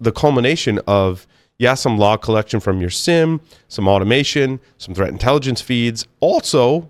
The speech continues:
with a human being looking at it at a certain point in the process, uh, which I thought was important. When I saw all that come together for me in a demo, that's when it really clicked for me that this is how we should be using, uh, both threat intelligence and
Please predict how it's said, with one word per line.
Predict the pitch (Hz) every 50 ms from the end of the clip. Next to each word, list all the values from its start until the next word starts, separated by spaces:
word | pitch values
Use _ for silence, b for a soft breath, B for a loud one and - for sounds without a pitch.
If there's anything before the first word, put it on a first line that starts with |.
| -
with | - 117 165 220 -
a | 226
human | - - 233 226 214 190
being | 160 233 233 202 156
looking | 175 196 - - 139 117
at | 104 104 104
it | 107 -
at | - 107
a | 104
certain | - - 127 73 85 113
point | - 127 123 - -
in | - 113 104
the | -
process, | - - 143 135 123 - 87 76 82 - - - - _ - -
uh, | 98 95 92 90 90 87 - _
which | - 117 110 -
I | 120 117
thought | 117 117 107
was | 113 104 104
important. | 95 - - 131 120 90 98 104
When | 113 113 110
I | 107
saw | 95 - - - - - 165 165 165 160
all | 123 135 127 123
that | 120 123 110 -
come | - - 123 120 104
together | 101 92 107 110 117 117 107
for | 95 - -
me | 95 98 98 98 92 90 87 b b b b b b b b b b
in | - 113
a | 107 104
demo, | 101 110 113 110 104 95
that's | 92 98 101 101 -
when | 120 110 107
it | 78
really | 64 104 107 104 95 90
clicked | - - - 117 107 -
for | - - 104
me | 98 95 92
that | 87 92 92 90 - - b b b b b b b
this | 107 104 131 131 -
is | 131 117 -
how | 113 110 110
we | 101 101
should | 95 - 117 101
be | 95 95
using, | 90 90 98 104 98 101 95 90 87 85 80 b b b b b b - -
uh, | 95 95 90 87 85 85
both | 82 92 110 110 101 -
threat | - 117 117 98
intelligence | 113 - 123 117 120 131 135 165 196 214 - - - - _ _ -
and | 127 151 170 151 120 110 107 104 110